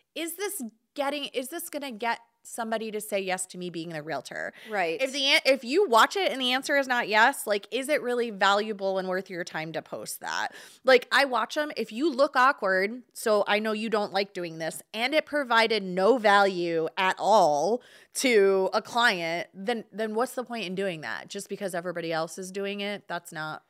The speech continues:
Speaker 1: that's not good.
Speaker 2: Yeah, we have, um, I was talking to, I think it was Kristen. Um, I was talking to Kristen, and she, uh, she was sharing with me that she was trying to do, I don't remember if it was a TikTok or an Instagram reel,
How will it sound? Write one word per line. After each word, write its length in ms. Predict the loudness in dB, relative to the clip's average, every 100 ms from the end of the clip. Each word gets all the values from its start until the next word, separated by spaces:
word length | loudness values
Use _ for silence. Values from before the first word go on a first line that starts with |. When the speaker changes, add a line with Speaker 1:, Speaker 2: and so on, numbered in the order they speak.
| _
Speaker 1:
that's 180 | -14 -12
not 180 | -10 -10
good. 160 | -12 -16 _ _ -18 -4
Speaker 2:
Yeah, 200 | -2 -2
we 180 | -4 -2
have, 360 | 2 2 2
um, 480 | 2 4 2 -2 -8 -16 _ _ _ _ _ -8
I 60 |
was 120 | -6 -4
talking 320 | -6 -4 -4
to, 180 | -4 -6 -10
I 80 | -8
think 140 | -4
it 60 | 0
was 140 | -2
Kristen. 640 | -2 -4 -4 -4 -4 -6 -12 -20 _ _ _ -4
Um, 420 | 0 2 2 0
I 80 | -2
was 80 | 0
talking 240 | 0 0
to 80 | -4
Kristen, 460 | -4 -4 -2 -2 -2
and 200 | -4 -6
she, 500 | -6 -4 0 0 -2 -8 -20 -20 -20 _
uh, 180 | 0 2
she 160 | 2 0
was 140 | 0
sharing 280 | 2 2 2
with 140 | -2
me 140 | -2 -2
that 100 | -2
she 140 | -4
was 100 | -4
trying 200 | -4 -2
to 80 | -2
do, 300 | 0 0 -2
I 60 | -2
don't 120 | -2
remember 260 | -2 -2 -2
if 100 | -4
it 80 | -6
was 120 | -6
a 60 | -6
TikTok 640 | -8 -12 -8 -4 -4 -2
or 60 | -4
an 80 | -4
Instagram 540 | -8 -8 -6 -4 -4 0
reel, 320 | 2 2 0